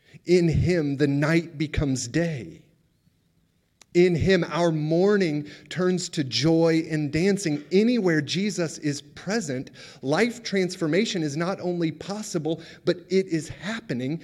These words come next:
because he is life. As you reflect on the new birth that Jesus has made possible, as you live your life of faith, continuing to embrace the new life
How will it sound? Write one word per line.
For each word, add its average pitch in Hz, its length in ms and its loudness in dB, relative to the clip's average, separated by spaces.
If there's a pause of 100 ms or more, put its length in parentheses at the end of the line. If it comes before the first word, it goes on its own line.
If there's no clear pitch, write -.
(140)
because 165 280 -6
he 156 240 -6
is 139 160 -10
life. 185 760 -16 (2500)
As 101 120 -8
you 131 80 2
reflect 123 560 -4
on 95 120 -6
the 95 60 -6
new 110 180 -4
birth - 640 -16 (240)
that 101 140 -12
Jesus 107 400 -6
has 95 180 -10
made 90 220 -10
possible, 87 580 -18 (1500)
as 98 140 -6
you 117 100 -4
live 123 460 0
your 120 280 -2
life 104 680 -6 (100)
of 87 100 -12
faith, - 540 -10
continuing 143 840 -2
to 113 180 -4
embrace 101 760 -4 (320)
the 113 120 -2
new 120 340 6
life 110 680 -4